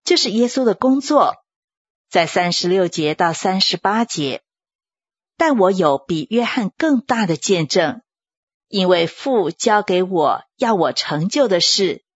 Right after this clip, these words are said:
就是我所做的事。这便见证我是父所差来的，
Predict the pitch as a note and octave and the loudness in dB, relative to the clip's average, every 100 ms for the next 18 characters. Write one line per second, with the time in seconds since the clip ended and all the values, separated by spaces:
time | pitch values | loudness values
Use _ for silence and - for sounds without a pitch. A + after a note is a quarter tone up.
0 | _ _ _ - A3+ G#3 E3+ F#3 A#3 G#3 | _ _ _ -2 0 0 2 2 0 -2
1 | B2+ - D#4 C4+ D#3 - E3+ D#3 - _ | -4 -2 0 2 0 -2 -2 -4 -8 _
2 | _ _ _ _ _ _ - G3+ G3+ F3 | _ _ _ _ _ _ -2 0 2 0
3 | - G#3 E3+ - E3+ D3+ - F3 D#3 G3 | 0 0 0 0 0 -2 2 2 2 0
4 | F#3 - D4+ A#3 - D#3+ C3 - - A#3+ | -4 -4 -2 -2 -2 -4 -4 -6 -4 -2
5 | B3 C#3 - D#3 | -2 -2 -2 -4